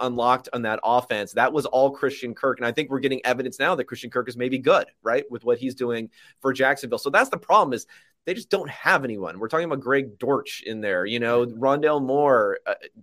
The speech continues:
who, who knows if he'll ever play, uh, again. So that, I think that's really the problem is they need, if they can float out maybe being three and three and then get Hopkins back, they have a chance. But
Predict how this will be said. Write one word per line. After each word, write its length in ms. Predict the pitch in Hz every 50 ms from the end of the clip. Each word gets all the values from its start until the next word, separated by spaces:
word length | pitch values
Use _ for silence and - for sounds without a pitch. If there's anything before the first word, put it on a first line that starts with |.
| _ - -
who, 180 | - 113 117 113
who 180 | - - 139 135
knows 300 | 135 123 107 92 87 -
if 80 | 98
he'll 120 | 117 110 95
ever 200 | 117 113 120 110
play, 280 | - 110 101 90 85 - - - - - _ -
uh, 260 | 120 120 120 117 113 -
again. 360 | 113 120 120 117 107 104 104
So 180 | - 131 127 127
that, 220 | 117 151 160 - 170
I 60 | 180
think 180 | 220 208 147
that's 240 | 160 175 196 - -
really 120 | 170 165 151
the 60 | 131
problem 400 | - 135 131 131 127 135 135 123
is 80 | 113
they 160 | - 127 127 123
need, 320 | 120 127 143 151 160 - -
if 80 | 170
they 100 | - 180
can 100 | 190 196
float 400 | 156 - - - 156 156 160 156
out 260 | 139 143 147 160 151 139
maybe 260 | 143 143 135 135 127
being 240 | 131 123 120 113 -
three 280 | - 123 135 143 139
and 100 | 131 127
three 300 | - 123 135 139 147 110
and 100 | 117 117
then 120 | 113 113 110
get 160 | 120 107 -
Hopkins 400 | 113 113 123 - - 147 131 -
back, 280 | - 139 139 143 - _ _ _ _
they 100 | - 113
have 160 | 123 120 120 117
a 60 | 110
chance. 400 | - - 123 127 131 135 135 -
But 260 | - 120 113 110